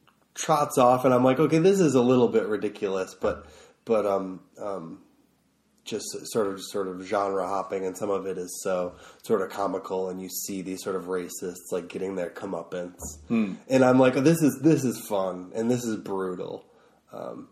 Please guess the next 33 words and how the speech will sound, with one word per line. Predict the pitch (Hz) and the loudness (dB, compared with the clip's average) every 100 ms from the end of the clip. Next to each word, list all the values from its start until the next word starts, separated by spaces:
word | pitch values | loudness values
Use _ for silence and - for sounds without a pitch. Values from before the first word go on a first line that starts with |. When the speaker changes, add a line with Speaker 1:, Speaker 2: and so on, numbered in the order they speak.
| _ _ _ _ 98 | _ _ _ _ -10
Speaker 1:
uh, | |
and | 95 110 | -8 0
really | 123 123 104 | 4 4 2
playful. | - 104 101 - 104 95 98 95 - _ - | 0 2 2 0 -4 -2 -2 -6 -10 _ -2
And | 120 113 | 0 4
then | 139 170 143 120 | 6 8 6 4
after, | 110 113 - 113 107 | 0 0 0 0 0
after | 113 - | -2 -4
doing | 110 113 | -4 -2
some | 104 104 | -4 -4
research | 104 104 90 | -4 -6 -8
for | - | -6
the | 92 | -4
homework | 110 151 120 92 87 - _ _ _ _ _ - | 0 2 2 -2 -4 -14 _ _ _ _ _ -8
and | 104 95 | -6 -4
reading, | 98 98 95 92 92 | -4 -2 -4 -4 -8
um, | 95 90 87 87 - _ _ _ _ _ _ _ _ _ _ _ | -8 -8 -10 -14 -18 _ _ _ _ _ _ _ _ _ _ _
finding | - 113 95 | -6 -4 -2
out | 95 - | -4 -4
that | 92 | -4
Lovecraft | 95 92 - 92 - | -6 -8 -10 -12 -10
Country | 90 90 90 | -10 -10 -10
was | 90 104 107 98 87 98 | -4 0 2 0 -4 -10
a | |
novel, | 92 90 87 87 90 87 87 _ _ _ _ _ _ _ | -6 -6 -8 -8 -8 -10 -14 _ _ _ _ _ _ _
um, | 95 87 92 | -12 -12 -8
dealing | 113 117 107 98 | 0 2 2 0
with | 95 | -4
the | 92 | -6
sort | 95 98 | -4 -4
of | 92 | -2
Lovecraftian | 95 92 - 92 87 - 87 90 | -4 -4 -6 -8 -8 -10 -10 -8
themes, | 87 120 101 92 90 - - | -4 -2 -2 -4 -10 -14 -20